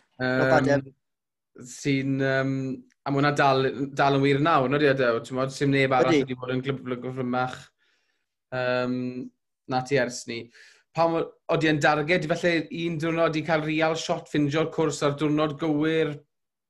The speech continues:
Speaker 2: T'mod, achos os ti'n gallu neud hwnna ar dy, ar dy marathon debut, a fi'n siŵr ar dy fath
Speaker 1: Ie,
Speaker 2: meddwl,
Speaker 1: wel
Speaker 2: t'mod, first ever marathon, two oh nine, wff, beth all-, beth allen ni wneud potentially, t'mod?
Speaker 1: Ie,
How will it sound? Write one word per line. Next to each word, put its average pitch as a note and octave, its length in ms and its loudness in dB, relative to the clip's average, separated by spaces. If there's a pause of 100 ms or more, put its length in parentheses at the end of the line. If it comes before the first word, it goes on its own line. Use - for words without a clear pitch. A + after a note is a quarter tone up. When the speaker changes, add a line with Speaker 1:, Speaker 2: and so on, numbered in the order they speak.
(140)
Speaker 2:
T'mod, C#3 280 0
achos D#3 240 -4
os D#3+ 80 -6
ti'n E3 160 -4
gallu E3+ 100 0
neud F3 180 2
hwnna F3 180 2
ar D3 200 2
dy, D3 120 -2 (220)
ar C#3+ 180 -2
dy C#3+ 140 0
marathon D3+ 500 0
debut, D3 880 0 (1080)
a D3 80 -2
fi'n D3 100 -2
siŵr F#3+ 220 4
ar F3 80 2
dy D#3+ 80 -2
fath F#3 140 4
Speaker 1:
Ie, G#3+ 80 8
Speaker 2:
meddwl, C#3 480 4
Speaker 1:
wel E3+ 220 6
Speaker 2:
t'mod, C#3+ 260 -2 (240)
first F#3+ 460 4
ever E3+ 280 2
marathon, C#3+ 480 0
two E3 220 -2
oh D#3+ 120 4
nine, B2 480 0
wff, - 420 -10
beth F#3 220 0
all-, - 200 -6 (100)
beth F3+ 220 -2
allen A3+ 340 0
ni A#3 80 2
wneud C#3+ 240 2
potentially, C3 640 -4
t'mod? G#3+ 380 -6 (320)
Speaker 1:
Ie, F3+ 160 2